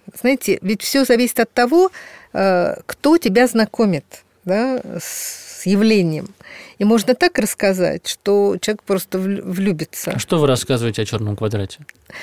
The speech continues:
Speaker 1: О "Черном квадрате"? Ну, я рассказываю, что это антиикона, например.
Speaker 2: Так.
Speaker 1: Вот.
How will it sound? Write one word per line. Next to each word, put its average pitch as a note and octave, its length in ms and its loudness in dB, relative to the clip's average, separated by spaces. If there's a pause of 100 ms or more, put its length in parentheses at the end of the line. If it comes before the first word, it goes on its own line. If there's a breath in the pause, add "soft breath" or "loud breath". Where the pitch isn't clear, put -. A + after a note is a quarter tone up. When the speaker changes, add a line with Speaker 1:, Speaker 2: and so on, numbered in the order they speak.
(200 loud breath)
Speaker 1:
О F3 80 -6
"Черном G3 340 0
квадрате"? G3+ 600 0
Ну, F3 340 -2
я F3+ 200 2
рассказываю, C4 360 2
что - 140 -2
это G#3+ 140 0
антиикона, G#3+ 640 0
например. F#3 500 -4 (520 loud breath)
Speaker 2:
Так. A2+ 640 -2
Speaker 1:
Вот. F3+ 340 0